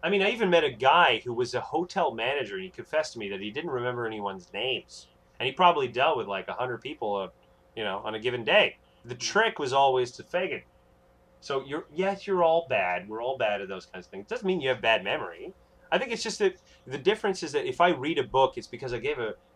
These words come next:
you know, like, I'm, I'm hardcore about it. Like, you know how I get. If I, if I find, uh, somebody in history or somebody that I like,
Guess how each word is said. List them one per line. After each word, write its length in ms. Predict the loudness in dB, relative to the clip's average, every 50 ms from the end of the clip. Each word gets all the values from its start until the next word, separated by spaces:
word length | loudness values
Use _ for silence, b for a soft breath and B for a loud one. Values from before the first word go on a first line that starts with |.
| _ _ _ _ -4
you 80 | -2
know, 160 | 0 0 2
like, 160 | 2 2 0 0
I'm, 160 | -2 -4 -2
I'm 140 | -4 -4 -2
hardcore 420 | 2 4 4 4 4 2 0 0
about 240 | 4 6 6 4 4
it. 60 | 2
Like, 160 | -2 -8 -10 -12 _ _ _ _ _ _ _ _ _ _ -20 -20 -20 -20 -18 -14 -12
you 140 | -8 -4 -2 2
know 160 | 4 4 4
how 200 | 4 6 6 6
I 100 | 6 4
get. 280 | 2 2 4 4 6 4
If 140 | 4 2 2
I, 160 | 4 4 2 0
if 140 | 0 0 2
I 100 | 2 2
find, 440 | 2 2 4 4 4 4 0 -2 -2 -2
uh, 120 | -2 -2
somebody 520 | 0 0 0 0 2 2 2 2 2 0 0
in 100 | -2 -4
history 760 | -4 -6 -6 -6 -6 -4 -4 -2 -2 -2 -2 -4 -4 -2 -2 0
or 80 | -2
somebody 360 | -2 -2 -4 -4 -4 -2 -2 -2
that 120 | -2 -2
I 100 | -2 0
like, 260 | 0 2 2 2 0